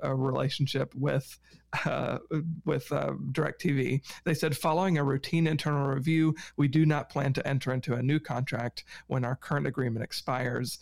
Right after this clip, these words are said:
Uh, the current agreement, which began in twenty seventeen, uh, will end in April of this year. So DirecTV's decision not to renew its agreement with O A N,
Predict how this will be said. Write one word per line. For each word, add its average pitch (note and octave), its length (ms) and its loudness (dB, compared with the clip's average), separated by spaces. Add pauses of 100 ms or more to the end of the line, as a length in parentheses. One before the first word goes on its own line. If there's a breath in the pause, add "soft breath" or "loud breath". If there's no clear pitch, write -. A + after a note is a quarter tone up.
(200 loud breath)
Uh, C3+ 240 -2
the C#3 200 -4
current D#3 280 0
agreement, C3+ 400 2
which - 220 -2
began B2+ 340 0
in B2 120 -2
twenty C#3 260 2
seventeen, C3 720 0 (240 loud breath)
uh, C3 140 -2
will C3 240 0
end B2+ 360 0
in C3+ 380 0
April C#3 400 0
of B2 120 -2
this - 200 -2
year. C3+ 280 -2 (880 soft breath)
So A3 280 2
DirecTV's F3+ 600 4
decision C#3+ 460 6
not C3+ 240 2
to - 100 0
renew D3+ 260 6
its A#3 160 4
agreement C3 340 2
with C#3 120 2
O C3+ 100 0
A B2 60 0
N, B2 340 2